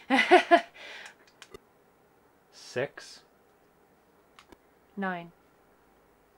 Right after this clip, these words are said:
Speaker 1: So something is missed.
Speaker 2: <laughs>
Speaker 1: Something's not working
Speaker 2: Something's
Speaker 1: in
Speaker 2: a
Speaker 1: the
Speaker 2: bit
Speaker 1: programming.
Speaker 2: funky there.
Speaker 1: Yeah.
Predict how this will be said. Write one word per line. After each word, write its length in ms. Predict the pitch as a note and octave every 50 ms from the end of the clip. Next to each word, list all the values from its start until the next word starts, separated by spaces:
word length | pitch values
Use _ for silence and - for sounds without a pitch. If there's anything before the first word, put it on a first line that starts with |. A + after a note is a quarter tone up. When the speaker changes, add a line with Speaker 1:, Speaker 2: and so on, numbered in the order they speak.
| _ _ _ _ - - - - - - -
Speaker 1:
So 320 | - - G#3+ G#3 G3+ G3+
something 480 | G3+ - - B3+ B3+ B3+ - A#3+ A3 G#3
is 180 | G#3 G3+ G3
missed. 460 | G#3 G#3 G#3 G#3 G3 G3 - - E3+
Speaker 2:
<laughs> 160 | C#3 - A#3+ -
Speaker 1:
Something's 480 | - C4 B3 A3+ A#3 A3 G#3+ G#3 -
not 180 | G3+ F#3 F#3 F#3+
working 120 | F#3 D#3
Speaker 2:
Something's 200 | D3+ D#3 D#3 D3
Speaker 1:
in 60 | C#3+
Speaker 2:
a 20 | C3+
Speaker 1:
the 40 | B2
Speaker 2:
bit 140 | C#3+ C#3 C#3
Speaker 1:
programming. 460 | F3+ F3 - F3+ E3+ E3+ F3 E3+ E3+
Speaker 2:
funky 1160 | F3 F3 - - - B2+ B2 D3 D#3 - - G#3 A3 A#3 A#3+ B3 B3 B3+ B3+ B3+ B3+ B3 B3 A#3+
there. 540 | G3 A3+ A3+ A3+ A#3 A#3+ B3 B3 B3+ C4 -
Speaker 1:
Yeah. 260 | F#3+ F#3 F3 - -